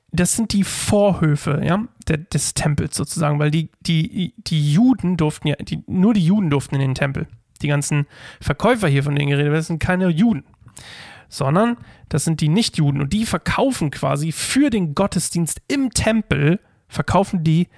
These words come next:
rituell, in Anführungszeichen, reine Gegenstände. Und diesen Handel quasi,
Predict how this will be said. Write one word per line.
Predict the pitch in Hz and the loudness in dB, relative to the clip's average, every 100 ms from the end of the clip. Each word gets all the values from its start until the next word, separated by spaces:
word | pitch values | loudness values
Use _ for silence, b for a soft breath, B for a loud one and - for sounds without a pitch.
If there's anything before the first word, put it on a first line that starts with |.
| B B B B B - | B B B B B 0
rituell, | 156 208 196 - 175 180 | 2 2 0 2 2 0
in | 165 | -2
Anführungszeichen, | 156 156 170 - 156 | -2 -2 -4 -2 -2
reine | 147 143 151 190 202 185 | 0 2 2 2 2 2
Gegenstände. | 165 190 208 156 - - 139 - 196 - B B B B | 2 0 0 0 -4 -4 -6 -6 -8 -10 B B B B
Und | 156 | 0
diesen | 147 156 135 | 2 2 0
Handel | 233 247 208 | 0 2 0
quasi, | - 185 185 170 190 190 | 0 -2 0 0 0 -2